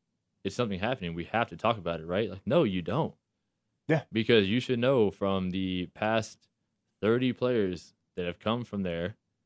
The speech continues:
Speaker 1: and not succeeded here that you should wait for somebody to come here and actually succeed before y'all start talking about this person. And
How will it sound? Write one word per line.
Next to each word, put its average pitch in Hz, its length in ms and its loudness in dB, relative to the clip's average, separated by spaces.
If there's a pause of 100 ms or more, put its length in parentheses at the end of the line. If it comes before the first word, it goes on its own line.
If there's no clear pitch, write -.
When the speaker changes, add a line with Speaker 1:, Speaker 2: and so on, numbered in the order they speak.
(300)
Speaker 1:
and 87 180 -4
not 98 260 2
succeeded 113 460 -2
here 90 300 0
that 92 100 -2
you 98 120 0
should 147 160 -4
wait 165 300 2
for 110 100 0
somebody 101 420 2
to 95 80 -2
come 104 220 -2
here 101 120 2
and 95 100 -2
actually 104 260 -4
succeed 117 460 -4
before 90 200 -6
y'all 90 140 0
start 90 180 -2
talking 107 300 0
about 85 220 -8
this 85 100 -16
person. - 400 -14 (1000)
And 180 480 4